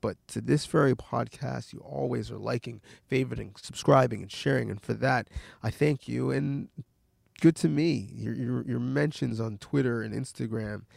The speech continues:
I, I do see, and I do try and reply, and I do appreciate them, 'cause it's a reminder to me that I'm not just doing this for nothing <laughs> in my closet at my house. I'm doing it for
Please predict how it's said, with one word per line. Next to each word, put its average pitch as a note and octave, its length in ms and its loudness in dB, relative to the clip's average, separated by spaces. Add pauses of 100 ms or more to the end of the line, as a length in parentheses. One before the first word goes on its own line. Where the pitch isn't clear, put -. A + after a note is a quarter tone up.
(560)
I, A#2+ 300 4
I A2+ 240 2
do C#3+ 340 6
see, A#2+ 300 -2
and G#2+ 100 -2
I A2+ 60 -2
do C3+ 180 -2
try B2+ 320 0
and A#2 140 -2
reply, A2 400 -2
and G2+ 100 -4
I F#2 60 -6
do A#2+ 260 6
appreciate A#2+ 540 0
them, A#2 160 -2
'cause B2 140 -2
it's A#2 120 -8
a C3+ 40 -2
reminder C3 380 2
to A2 80 -6
me A2 140 -4
that A2+ 140 -2
I'm A2+ 140 -6
not C3+ 220 -4
just C3 220 -8 (520)
doing C3+ 280 6
this C#3 360 2 (580)
for - 260 2
nothing D#3 600 0
<laughs> C3+ 160 6
in D#3 180 6 (320)
my C3 340 2
closet D3 560 4
at C3 140 -2
my C3+ 160 2
house. D#3 400 4
I'm D3+ 220 -2
doing D#3 260 2
it D3 220 -4
for C3+ 440 -2